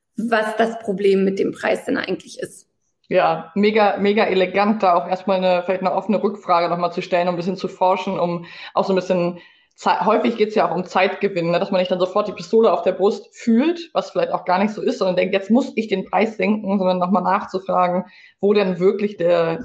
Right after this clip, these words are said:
Speaker 2: der Schuh drückt, weil ganz oft auch, ja, wir es gewöhnt sind, dass es am Geld irgendwie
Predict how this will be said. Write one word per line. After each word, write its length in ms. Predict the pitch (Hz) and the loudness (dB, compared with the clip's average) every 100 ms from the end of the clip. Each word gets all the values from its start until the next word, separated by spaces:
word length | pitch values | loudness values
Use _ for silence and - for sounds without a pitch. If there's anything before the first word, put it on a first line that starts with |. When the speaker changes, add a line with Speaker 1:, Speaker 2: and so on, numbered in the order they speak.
| - | -4
Speaker 2:
der 80 | 180 | -4
Schuh 240 | 175 202 | -2 -2
drückt, 400 | 196 - 208 - | -2 0 0 -2
weil 140 | 160 165 | -6 0
ganz 260 | 196 208 | 0 0
oft 320 | - 196 - - - - - | 0 -2 -2 -16 -20 -20 -8
auch, 360 | - 185 185 - - - | 2 4 4 -2 -14 0
ja, 240 | 196 180 | 2 4
wir 60 | 196 | 2
es 100 | 208 | 0
gewöhnt 420 | 185 180 214 226 | -2 2 2 2
sind, 160 | 190 | 0
dass 120 | 180 175 | -2 -4
es 100 | 170 | -2
am 180 | 180 | -2
Geld 400 | 180 180 175 175 | 0 0 0 -4
irgendwie 600 | - 156 160 - 160 147 | -4 -4 -4 -6 -4 -4